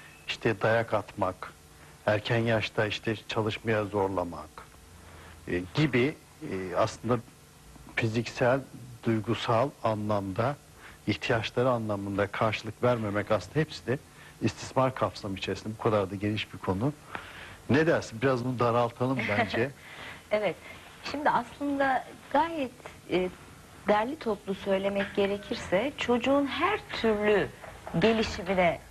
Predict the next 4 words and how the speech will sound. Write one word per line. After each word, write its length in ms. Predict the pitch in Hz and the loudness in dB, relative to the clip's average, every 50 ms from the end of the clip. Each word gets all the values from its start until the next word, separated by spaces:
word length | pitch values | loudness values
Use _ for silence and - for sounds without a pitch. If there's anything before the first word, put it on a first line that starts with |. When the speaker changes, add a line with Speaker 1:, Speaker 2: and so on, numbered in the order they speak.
| - - - - - 175 170 | -20 -20 -16 -8 -4 0 2
Speaker 2:
zarar 420 | 185 208 233 247 294 349 320 269 | 2 4 4 4 2 0 0 0
verecek 420 | 202 175 160 156 151 - 151 147 143 - - | -2 -2 -2 -2 -4 -4 -4 -6 -6 -2 0
davranışlar, 800 | 165 160 151 147 151 143 135 131 127 - - - 160 208 302 381 - - - - - - - - - - - - - - - - - - | 0 2 2 0 -2 -4 -6 -6 -8 -8 -4 -2 0 0 -2 -2 -6 -12 -16 -18 -20 -20 -20 -20 -20 -20 -20 -20 -18 -16 -16 -14 -6 -2
e, 500 | - 104 101 101 101 101 98 98 98 - | 0 0 0 0 -2 -2 0 0 -2 -2